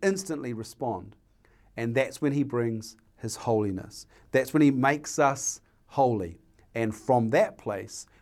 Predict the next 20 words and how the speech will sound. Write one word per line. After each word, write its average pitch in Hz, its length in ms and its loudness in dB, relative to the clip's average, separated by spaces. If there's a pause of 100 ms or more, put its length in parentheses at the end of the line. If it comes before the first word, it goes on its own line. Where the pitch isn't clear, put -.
(120)
we 123 80 -4
can 120 180 -4
be 110 120 -4
set 110 280 -2
apart 110 480 -4 (440)
for 120 100 -2
the 104 80 0
purposes 101 560 -2
of 98 160 -6
God. 104 360 -2 (840)
What 190 200 6
I - 20 6
want 202 200 6
you 175 80 6
to 151 80 2
see 180 260 4
is 120 200 4
this. 139 380 2 (340)
Isaiah 151 760 4 (180)
confessed 131 800 -2